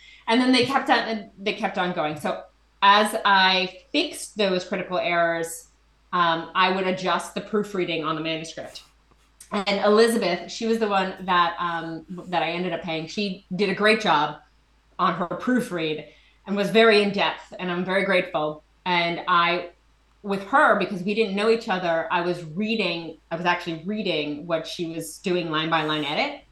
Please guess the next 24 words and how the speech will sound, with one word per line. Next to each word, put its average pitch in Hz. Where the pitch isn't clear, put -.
unlike 180
what 165
I 151
did 151
with -
Parissa. 160
And 208
I 190
didn't 254
always 196
like 160
what 160
she 185
did. 208
So -
I -
wasn't 202
going 180
to 165
accept 160
all. 165
I 175
was 175
good. 175